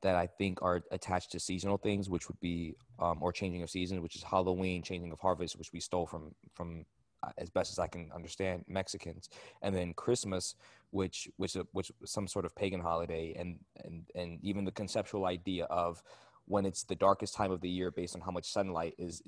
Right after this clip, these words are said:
happening at that time of year, we then light a tree up so we can have light in the dark. So even these ritualistic things are taken from some other element or some other culture, I think. Um, so I began to think about it and go, yeah, so Vince provoked a question that I, I, I,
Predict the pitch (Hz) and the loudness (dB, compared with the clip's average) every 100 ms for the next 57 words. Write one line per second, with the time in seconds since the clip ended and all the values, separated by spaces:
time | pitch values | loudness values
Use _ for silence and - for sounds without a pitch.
0 | 85 - 104 98 90 85 80 85 87 87 | -12 -4 0 0 0 -6 0 -2 0 -8
1 | - 87 80 82 95 95 85 87 87 85 | -4 -4 -6 -4 0 2 0 -2 -4 0
2 | 82 80 - - 95 87 - 95 85 87 | 0 -2 -6 -2 0 0 -4 -8 -6 -4
3 | 80 80 82 85 92 87 90 - - - | -4 -2 -2 -4 -4 0 0 -2 -14 -16
4 | - 113 120 135 117 95 101 101 90 - | 0 2 4 4 4 2 2 2 2 -2
5 | 85 98 90 - 82 - - 104 92 87 | -2 0 -2 -2 -4 -4 0 0 0 -8
6 | 90 - 90 78 82 - 90 82 80 - | -8 -4 -2 0 0 0 0 -2 -6 -6
7 | - 87 78 78 80 82 80 - 73 78 | -4 -4 -2 -4 -4 -4 -4 -4 -6 -6
8 | 80 76 - - - - _ 90 85 82 | -8 -10 -12 -20 -20 -20 _ 2 2 -2
9 | - _ _ - - 113 127 143 160 - | -12 _ _ 4 10 10 10 2 2 2
10 | 185 135 101 101 95 101 104 - 170 123 | 2 8 8 6 0 0 0 -2 -2 -2
11 | 101 - 107 123 117 - 101 98 101 - | -2 0 2 2 2 -2 2 4 2 0
12 | 98 95 87 85 85 80 85 80 87 85 | 0 2 0 2 0 0 0 0 -4 -2
13 | 82 | -4